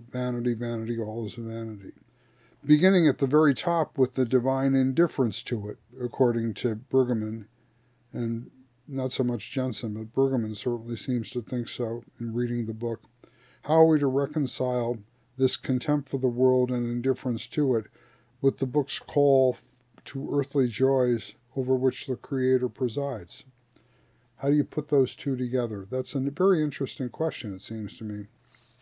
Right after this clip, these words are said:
And Trier argues that the two themes are complementary, and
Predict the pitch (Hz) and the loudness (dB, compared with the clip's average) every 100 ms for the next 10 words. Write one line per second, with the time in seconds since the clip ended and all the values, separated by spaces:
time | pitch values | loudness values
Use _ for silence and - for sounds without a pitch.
0 | _ _ _ _ _ - _ 135 127 - | _ _ _ _ _ -20 _ -12 -12 -6
1 | 165 190 127 127 - _ _ _ _ - | 0 2 2 0 -8 _ _ _ _ -4
2 | 143 151 123 107 - - _ _ _ - | 0 0 -2 -4 -6 -12 _ _ _ -20
3 | _ _ _ _ - _ _ _ _ _ | _ _ _ _ -20 _ _ _ _ _
4 | 127 123 - - 165 156 - 147 135 120 | -2 -2 -2 -4 0 0 2 4 4 2
5 | 131 - 131 127 110 120 139 156 - 87 | 0 0 -4 -6 -6 -6 -2 -4 -6 -12
6 | 85 - _ _ _ _ _ 127 120 117 | -14 -16 _ _ _ _ _ -2 -2 -2
7 | 123 | -6